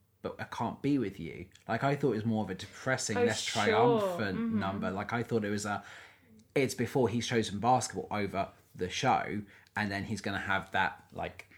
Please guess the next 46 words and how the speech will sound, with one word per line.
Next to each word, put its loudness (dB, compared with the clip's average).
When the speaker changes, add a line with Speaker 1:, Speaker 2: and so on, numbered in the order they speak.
Speaker 2:
Moment, -8
Speaker 1:
moment 4
Speaker 2:
yeah. -4
Speaker 1:
at -6
the 0
end, -2
at -6
the -4
eleventh 0
hour. 2
He's -4
like, -4
"Oh, 2
basketball -2
doesn't -4
bring -4
me -6
joy, 0
so -4
I'm 0
just -8
gonna -4
leave -6
the -8
game -2
and -4
go -4
do -4
the -4
musical -4
in 0
my," -2
I 8
honestly 6
thought 2
he 4
would 6
go 6
and 4
do 4
the 4
musical 2
in 2
his 0
basketball 4
gear. -8